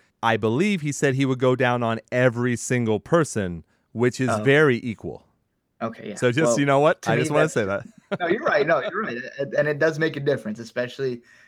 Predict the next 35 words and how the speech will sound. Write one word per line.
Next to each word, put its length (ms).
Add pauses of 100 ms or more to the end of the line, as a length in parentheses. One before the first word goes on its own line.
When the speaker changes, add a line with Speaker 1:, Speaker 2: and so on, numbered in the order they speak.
(160)
Speaker 2:
to, 120
like, 200
the 80
people 300
nitpicking 720 (120)
this 160
conversation 720
right 140
now. 180
Speaker 1:
<laughs> 20
Speaker 2:
Like, 160
Speaker 1:
Right. 180
Speaker 2:
"Whoa, 100 (160)
whoa, 120
whoa, 100
whoa, 440
it 40
was 140
all 160
the 60
girls." 380
What? 200 (260)
No, 140
I, 220 (100)
that's 260
good 180
that 120
you 80
did 180
that. 100 (160)
No, 60 (100)
I, 240 (200)
Speaker 1:
<laughs> 200
Speaker 2:
bottom 320
line, 240